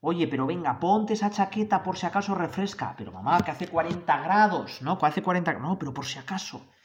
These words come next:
Una madre está siempre pendiente de sus hijos. Y una madre, ¿cuál es su felicidad?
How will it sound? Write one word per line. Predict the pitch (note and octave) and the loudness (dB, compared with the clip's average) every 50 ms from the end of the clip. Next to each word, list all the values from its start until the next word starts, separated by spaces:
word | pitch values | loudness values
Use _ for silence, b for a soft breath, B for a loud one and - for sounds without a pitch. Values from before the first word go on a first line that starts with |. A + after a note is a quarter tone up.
| b b b b b b b | b b b b b b b
Una | D3 D#3 D#3+ | 0 4 4
madre | F3 F#3 F#3+ | 6 6 4
está | F#3+ F#3 - - F#3+ | 2 2 2 0 0
siempre | F#3+ - F3+ F#3 G3 G3 F#3+ G#3+ A3 A3+ A3 G3+ - - | 0 2 0 0 2 2 2 2 0 0 -2 -10 -8 -4
pendiente | C3+ B2 A#2+ C3 C#3+ - - | -2 0 0 0 0 0 -2
de | D#3+ D3 | -2 -2
sus | C3+ C3 G#2+ A2+ | -4 -6 -8 -10
hijos. | A2 G2 - - - - - - _ - - _ _ _ _ _ - - _ b b b b b b b b b b b | -10 -12 -12 -16 -16 -18 -18 -20 _ -20 -20 _ _ _ _ _ -20 -20 _ b b b b b b b b b b b
Y | D3+ D3+ D3+ C#3+ C#3 C3 C3 B2+ C3 - B B B B B B B _ _ _ _ | 2 4 6 8 8 8 6 6 2 -4 B B B B B B B _ _ _ _
una | - D#3 E3+ F#3 F#3 | 2 4 4 6 6
madre, | G3 G3 G#3 G#3 G#3 | 6 4 4 2 0
¿cuál | - G3 G#3 | 2 2 2
es | G3+ G3 | 4 2
su | G#3+ - | 2 2
felicidad? | - E3 D3+ C#3 C3 A#2+ G2+ F#2 - | 2 2 2 2 -2 -4 -6 -8 -10